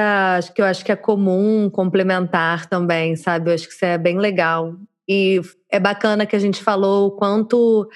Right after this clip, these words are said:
essa transição pro campo não é uma coisa romântica, ela tem um monte de,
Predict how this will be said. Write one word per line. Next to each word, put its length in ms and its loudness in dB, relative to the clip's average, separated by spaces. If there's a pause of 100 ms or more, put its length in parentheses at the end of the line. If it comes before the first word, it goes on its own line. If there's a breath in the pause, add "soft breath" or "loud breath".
(260 loud breath)
essa 140 0
transição 500 0
pro 180 0
campo 440 0
não 220 0
é 340 0
uma 300 -2
coisa 260 0
romântica, 640 -2
ela 120 0
tem 200 -2
um 40 -2
monte 360 -2
de, 420 0